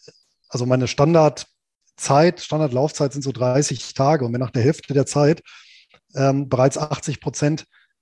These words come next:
des Werts weg sind, dann, ja, ist das vom, vom Chance-Risiko-Verhältnis einfach dann, ähm, unzweckmäßig,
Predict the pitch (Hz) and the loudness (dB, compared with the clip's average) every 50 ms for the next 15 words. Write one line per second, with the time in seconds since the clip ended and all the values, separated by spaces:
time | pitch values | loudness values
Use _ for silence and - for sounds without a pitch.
0 | _ _ - 135 135 123 - - - - 123 120 151 170 175 131 - - - - | _ _ -2 -2 -2 -2 -4 -8 -12 -8 -2 2 4 4 4 4 0 -6 -12 -4
1 | 113 131 170 - - - - 139 127 117 - - - - 123 123 123 123 123 120 | 0 0 0 0 -2 -4 -2 -2 -2 -4 -6 -8 -8 -6 -4 -4 -4 -4 -4 -6
2 | 127 - _ _ _ _ _ _ _ _ _ _ _ _ _ _ _ 123 117 117 | -8 -10 _ _ _ _ _ _ _ _ _ _ _ _ _ _ _ 0 0 0
3 | 117 107 104 - - - - 143 131 - - - _ _ _ _ _ _ - - | 0 -2 -6 -10 -8 -6 -4 -4 -4 -4 -8 -12 _ _ _ _ _ _ -8 -6
4 | 135 131 - - - 123 - - 147 170 170 - 147 117 - 170 196 - - 156 | -6 -6 -6 -6 -8 -6 -4 -2 -2 -2 0 0 0 0 0 0 -2 0 2 2
5 | 139 117 - 139 123 135 139 139 117 143 139 135 - 151 139 - - 139 135 135 | 2 2 4 2 2 2 2 0 -2 -2 -4 -2 0 0 0 0 2 2 2 2
6 | 139 147 139 - _ - - - - _ _ _ _ _ _ _ - 135 131 131 | 2 0 -2 -6 _ -18 -20 -20 -20 _ _ _ _ _ _ _ -2 2 4 4
7 | 131 127 123 127 127 131 - - - 156 175 - - 151 - - 143 135 147 151 | 6 4 4 2 0 -4 -4 -2 0 0 0 2 2 2 2 2 4 4 4 4
8 | - - 147 147 147 143 - - | 2 2 2 2 2 0 -4 -12